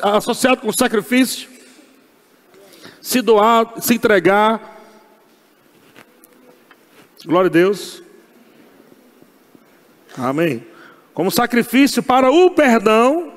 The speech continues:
de quê? Ele se sacrificou pra perdoar o quê? Meu e o seu pecado.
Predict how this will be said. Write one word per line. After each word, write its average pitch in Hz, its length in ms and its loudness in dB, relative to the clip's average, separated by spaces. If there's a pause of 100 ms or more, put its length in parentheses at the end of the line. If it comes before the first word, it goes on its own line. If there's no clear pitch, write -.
(280)
de 233 140 0
quê? 185 760 0 (1600)
Ele 165 220 0
se - 140 -8
sacrificou 214 920 -2
pra 208 200 -4
perdoar 208 380 0
o 220 40 -2
quê? - 640 -2
Meu 330 500 2
e 440 60 2
o 427 60 0
seu 427 180 -4
pecado. 254 500 -2